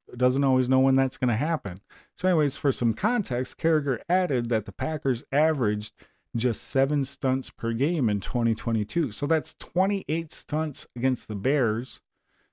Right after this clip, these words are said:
where last year they averaged just seven stunts per game. So that's, you know, interesting to, to see what they did, or, or a different approach to, to offer more confusion to the offense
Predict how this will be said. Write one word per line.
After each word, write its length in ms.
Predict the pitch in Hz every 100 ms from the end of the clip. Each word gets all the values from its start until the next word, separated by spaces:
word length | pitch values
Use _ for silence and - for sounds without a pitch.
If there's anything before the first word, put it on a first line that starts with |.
| _ -
where 460 | 113 117 117 117 - _ _ -
last 460 | 117 147 160 -
year 180 | 110 107
they 200 | 104 107 -
averaged 680 | 131 139 107 95 98 - - -
just 440 | 110 113 - - _ _ _ -
seven 560 | - - 131 131 127 104
stunts 560 | - - 123 113 -
per 260 | - 113 101
game. 380 | 110 120 92 - _ -
So 200 | - 123
that's, 300 | 127 131 - -
you 100 | 147
know, 200 | 143 -
interesting 560 | 190 208 156 175 170
to, 340 | 151 131 120 -
to 120 | 135
see 180 | - 160
what 180 | 151 139
they 120 | 117
did, 360 | 113 156 156 139
or, 120 | 117 123
or 140 | 120
a 100 | 113
different 300 | 131 131 120
approach 580 | 101 - 160 147 - -
to, 300 | 123 120 110
to 300 | - 123 113 - - - _ _ _ _ _ _ -
offer 320 | 127 143 135 113 -
more 280 | 127 139
confusion 580 | 135 117 123 165 165 160
to 120 | 143 156
the 180 | 147
offense 760 | 151 156 156 165 160 156 -